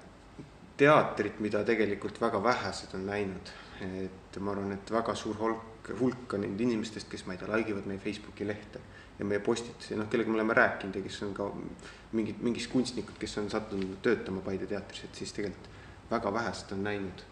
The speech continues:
üldse midagi Paide teatrilt. Et, ja ometi see kuidagi tunne või ka mingisugune tunnustus või, või, või noh, et kuidagi nende, nende inimeste poolt või see, et, et, et räägitakse, et see, mis te teete, on huvitav, äh,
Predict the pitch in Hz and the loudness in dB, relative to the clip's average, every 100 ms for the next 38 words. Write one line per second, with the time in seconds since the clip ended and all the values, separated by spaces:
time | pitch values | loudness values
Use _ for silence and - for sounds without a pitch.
0 | - - 104 - - 92 92 95 98 95 | -16 -6 -6 -4 -6 -6 -6 -6 -6 -4
1 | 95 98 - 107 - - - - - - | -6 -8 -10 -14 -14 -18 -18 -18 -18 -18
2 | - 104 98 98 - - - 104 101 104 | -8 -2 0 -2 -8 -14 -2 0 2 2
3 | 110 117 110 - 104 101 101 95 101 196 | 4 6 4 2 -2 -2 -2 -2 -2 -4
4 | 190 - - - - - - - - - | -6 -12 -16 -16 -16 -16 -16 -18 -18 -18
5 | - - - - 156 170 135 104 101 104 | -18 -18 -4 10 10 12 10 8 6 4
6 | 104 110 110 104 107 107 110 107 104 - | 4 2 2 0 -2 0 0 0 -2 -6
7 | - - - - 131 135 120 101 - 107 | -10 -14 -16 2 6 8 6 4 -4 -6
8 | - 104 101 107 107 107 104 101 101 - | 0 0 2 2 4 2 0 0 -6 -6
9 | 101 98 101 98 98 95 - - 107 98 | -2 -2 0 0 0 -4 -8 -2 0 2
10 | 101 113 104 110 110 95 104 101 98 - | 0 0 2 4 4 0 -4 -2 -4 -2
11 | 95 104 95 - - 101 98 - - 107 | 0 -2 -2 -10 -10 -10 -10 -8 -8 -8
12 | - 110 104 98 104 - - - 98 - | -4 0 0 0 -6 -6 -8 -4 -4 -4
13 | - 101 - 98 98 160 180 - - 73 | -2 -2 -2 -2 2 4 4 0 -4 -4
14 | - - - - 95 95 | -4 -6 -8 -8 -6 -4